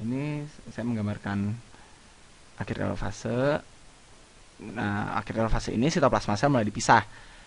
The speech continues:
Pada saat telofase ini, ya, selubung nuklear, nuklear, selubung nuklear atau selubung nuklir mulai dibentuk. Oke, nah, tahap ini merupakan tahap kebalikan dari tahap profase. Ini adalah telofase.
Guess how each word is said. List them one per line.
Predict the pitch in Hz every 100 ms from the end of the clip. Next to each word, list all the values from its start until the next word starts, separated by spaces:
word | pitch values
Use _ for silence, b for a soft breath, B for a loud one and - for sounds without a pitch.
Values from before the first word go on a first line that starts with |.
| B - -
Pada | 107 104
saat | 107 107
telofase | 107 110 107 -
ini, | 104 113 160 202 220 143
ya, | 101 113
selubung | 120 113 110
nuklear, | 107 123 151 -
nuklear, | 127 - 113 113 110 156 175 - - - - -
selubung | 147 147 143
nuklear | 131 110 107 123
atau | 120
selubung | - 117 113
nuklir | 120 - 101 117 151 B B B B B
mulai | - 104 95
dibentuk. | 107 101 104 120 104 - -
Oke, | - 95 101 98 113 -
nah, | 110 104 92 85
tahap | - 104 101
ini | 113
merupakan | 160 143 107 151
tahap | 131 131
kebalikan | 139 170 135
dari | 139 123 117
tahap | 107 120
profase. | 113 110 117 156 123 101 b b b b -
Ini | 101 95
adalah | 92 98 107 120 139
telofase. | - 95 104 101 135 107